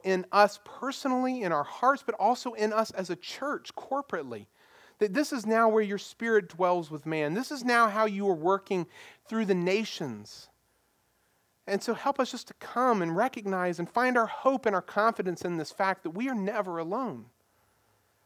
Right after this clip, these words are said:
Help us to, to come then and pursue holiness and, and, and righteousness in the same ways, to, to, to fight the abominations that would so easily enter in both to our lives and to this church,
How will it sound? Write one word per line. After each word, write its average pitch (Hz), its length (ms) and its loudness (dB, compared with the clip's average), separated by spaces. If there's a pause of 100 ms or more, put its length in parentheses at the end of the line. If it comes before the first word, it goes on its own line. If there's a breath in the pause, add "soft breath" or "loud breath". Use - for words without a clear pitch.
(280)
Help 247 180 8
us 254 140 -2
to, 208 120 2 (240 loud breath)
to - 100 -2
come 254 400 4
then 233 140 6
and 220 100 2
pursue 226 360 -4
holiness 226 640 2
and, 180 180 -4 (540 soft breath)
and, 214 360 2
and 196 220 0
righteousness 202 680 0
in 190 80 -2
the 175 60 -4
same 226 380 0
ways, 240 320 2
to, 175 180 0 (360 soft breath)
to, 196 340 -6 (400 soft breath)
to 214 300 -4 (400)
fight 247 440 2
the 180 160 -4
abominations 214 880 6
that 185 120 2
would 180 120 0
so 196 280 0
easily 208 600 0
enter 196 280 4
in 185 480 0 (460)
both 196 220 6
to 208 160 0
our 180 180 6
lives 180 500 4
and 165 120 -2
to 180 100 -10
this 151 160 -8
church, - 640 -6